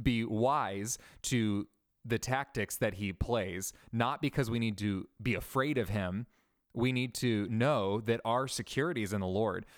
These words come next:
Our Father is so much greater than anything that can come against us, right? And he takes everything the enemy means for evil and he turns it for good. So we are so blessed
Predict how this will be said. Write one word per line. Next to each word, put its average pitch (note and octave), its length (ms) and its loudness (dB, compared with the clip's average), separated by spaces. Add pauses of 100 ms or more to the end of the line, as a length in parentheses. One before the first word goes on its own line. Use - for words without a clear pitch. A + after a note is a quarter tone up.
(220)
Our A#2+ 120 4
Father A#2 560 -2 (280)
is A2+ 240 2
so - 400 0
much B2+ 200 -2
greater G#2 380 0
than A2 160 0
anything A2+ 360 0
that G2+ 100 0
can G2+ 100 -4
come F#2+ 200 -2
against F#2 380 -4
us, - 300 -6
right? G2+ 300 -2 (440)
And G#2+ 480 0
he - 180 -2
takes - 280 0
everything B2+ 440 0
the G#2 260 0 (120)
enemy A2+ 300 0
means G2+ 240 2
for G#2 140 -4
evil F#2+ 340 2
and A2 100 0
he G2+ 60 0
turns G#2+ 260 -2
it G2+ 80 -6
for F#2+ 100 -8
good. F#2+ 360 -4 (400)
So G#2 560 0 (340)
we A#2+ 400 0
are G#2 440 0 (180)
so A2+ 760 0
blessed G2 500 -2